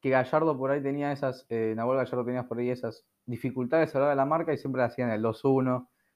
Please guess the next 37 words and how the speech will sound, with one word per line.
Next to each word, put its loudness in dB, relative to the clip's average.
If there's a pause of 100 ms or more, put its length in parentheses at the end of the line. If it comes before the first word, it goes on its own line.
(120)
o 6
aparecía 2
Pichut -4
que -8
jugó -4
un -2
gran 0
partido, 2
o 4
Alcaraz 4
tiraba 0
por -2
esa -4
derecha, 2
o 2
Copetti 0
o 4
Licha, -2 (500)
eh, -6
siempre 4
aparecían 2
alguno 2
de 2
esos, -6
eh, -4 (260)
cuatro, 0
¿nombre? -8 (360)
Dos, -8
tres, -12
cuatro, 4
o 2
sea, 2
alguno 4
de 4
esos 0
cuatro 6
individuos 2